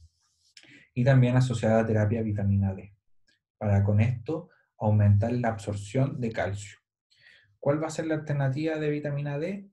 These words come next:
Bueno, tenemos vitamina D no activa o la activa. En la no activa se ocupa principalmente hasta la etapa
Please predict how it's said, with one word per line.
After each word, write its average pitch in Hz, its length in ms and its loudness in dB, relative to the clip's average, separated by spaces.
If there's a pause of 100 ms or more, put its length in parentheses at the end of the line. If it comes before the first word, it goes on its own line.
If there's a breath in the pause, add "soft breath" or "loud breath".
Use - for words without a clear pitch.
(220)
Bueno, 101 300 2
tenemos 113 360 -4
vitamina 104 460 0
D 104 260 2
no 107 200 2
activa 165 640 -2
o 131 140 2
la 143 80 -2
activa. 131 520 -6 (200)
En 110 220 -2
la 110 160 0
no 123 120 2
activa 170 640 -4
se - 160 -10
ocupa 139 480 -4
principalmente 123 960 -4
hasta 131 400 -4
la 127 120 0
etapa 127 600 -4